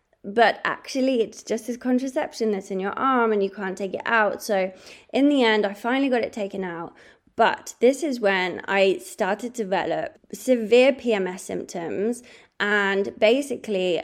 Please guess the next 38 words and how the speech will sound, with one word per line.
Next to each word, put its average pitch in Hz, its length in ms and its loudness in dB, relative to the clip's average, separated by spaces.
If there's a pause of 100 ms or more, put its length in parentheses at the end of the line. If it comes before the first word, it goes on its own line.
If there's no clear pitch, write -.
(280)
I 202 120 -8
started 220 600 -4
to 254 100 -2
feel 190 340 -2
very, 190 400 0
very, 190 400 -2
very 202 400 2
depressed 196 560 -6
just 214 180 -2
before 208 380 -2
my 165 380 -4 (300)
period. 175 580 0 (500)
And 220 720 4
I 220 120 6
still 302 360 6
wasn't 285 280 4
into 254 200 2
cycle 220 380 2
syncing. 214 500 -2
I 190 80 -4
still 240 320 2
wasn't 262 300 2
into 202 720 0 (280)
tracking 233 560 0
my 202 160 2
cycle. 190 1000 0
It 214 100 0
was 208 160 2
very 208 260 4
much, 196 300 -2
oh, 190 220 2
if 196 140 -2
my 185 100 -8
period 175 320 -8
came, 294 420 0
just 208 220 -2
whenever. 190 400 0
I 185 460 2